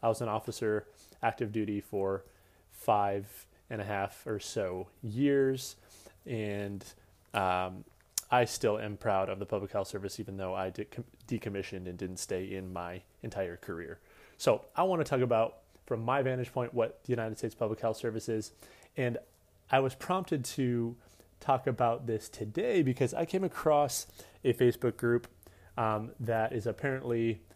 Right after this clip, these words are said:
uh, some former, uh, Navy guys, maybe even some seal, Navy seal guys.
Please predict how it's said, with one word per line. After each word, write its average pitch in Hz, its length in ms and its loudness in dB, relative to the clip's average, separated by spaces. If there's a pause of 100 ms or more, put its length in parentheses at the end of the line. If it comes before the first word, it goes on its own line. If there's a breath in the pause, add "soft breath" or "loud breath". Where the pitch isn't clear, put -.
(280 soft breath)
uh, 107 480 4 (100)
some 113 800 -4
former, 113 800 -2 (460 soft breath)
uh, 104 640 4 (920)
Navy 117 460 0
guys, 110 640 4
maybe 113 200 -4
even 110 280 -4
some 107 220 -8
seal, 110 640 -2 (100)
Navy 110 220 -2
seal 113 260 0
guys. 113 560 0